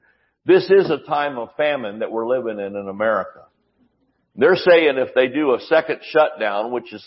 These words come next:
like, likely, it's already happened in California. Yay, California leads the way, don't they?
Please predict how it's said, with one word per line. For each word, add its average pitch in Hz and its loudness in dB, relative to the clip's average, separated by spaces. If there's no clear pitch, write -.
like, 127 -2
likely, 117 -2
it's 98 -10
already 131 2
happened 110 -2
in 98 -12
California. 107 -2
Yay, 117 2
California 110 0
leads 101 -8
the 101 -4
way, 104 0
don't 95 -8
they? 85 -8